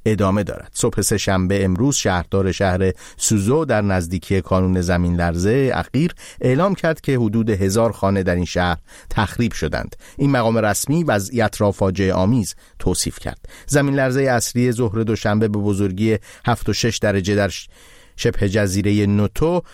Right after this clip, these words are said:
در استان ایشیکاوا در مرکز ژاپن روی داد و به گفتهٔ نهادهای رسمی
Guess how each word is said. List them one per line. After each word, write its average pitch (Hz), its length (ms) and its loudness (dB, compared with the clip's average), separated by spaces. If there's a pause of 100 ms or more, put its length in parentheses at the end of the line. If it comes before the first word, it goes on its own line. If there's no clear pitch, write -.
(160)
در 110 180 2
استان 110 440 0
ایشیکاوا 110 760 0
در 107 160 0
مرکز 98 480 0
ژاپن 101 460 0
روی 151 140 0
داد 135 220 0
و 113 80 0
به 101 100 0
گفتهٔ 98 360 -2
نهادهای 90 520 0
رسمی 92 500 0